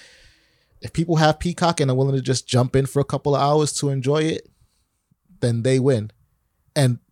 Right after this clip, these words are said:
the two days is way more digestible than the marathon Sunday afternoon into s-, Monday morning stuff that they were doing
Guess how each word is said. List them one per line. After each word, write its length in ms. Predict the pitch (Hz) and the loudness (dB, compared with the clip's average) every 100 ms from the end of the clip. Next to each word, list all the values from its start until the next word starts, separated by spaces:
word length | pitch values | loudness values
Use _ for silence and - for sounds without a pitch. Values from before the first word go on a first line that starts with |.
| _ | _
the 80 | 131 | -6
two 180 | - 190 | -2 2
days 220 | 170 156 | 2 2
is 80 | 127 | 0
way 300 | 107 127 135 | 0 2 2
more 220 | 135 123 | 2 2
digestible 640 | 120 117 120 113 117 113 113 | 2 2 2 -2 -2 -2 2
than 320 | 110 110 110 - - | 2 2 -2 -12 -6
the 120 | 120 | 0
marathon 800 | 117 120 120 - 123 113 113 113 - - - - - - - - | 2 4 4 2 2 4 2 0 -6 -20 -20 -20 -20 -20 -16 -2
Sunday 540 | - - 123 120 117 | 2 4 4 4 2
afternoon 560 | - 120 - 117 113 110 | 2 0 2 2 2 0
into 340 | 123 113 - 110 113 | -2 -2 0 0 -2
s-, 260 | - - 113 | -6 -8 -2
Monday 400 | 120 117 113 110 | 2 2 4 4
morning 440 | 113 113 107 107 | 4 2 2 -2
stuff 280 | - 110 104 | -2 -2 -2
that 120 | - | -2
they 80 | 95 | 0
were 100 | 110 | 0
doing 340 | 107 107 104 | 0 0 -2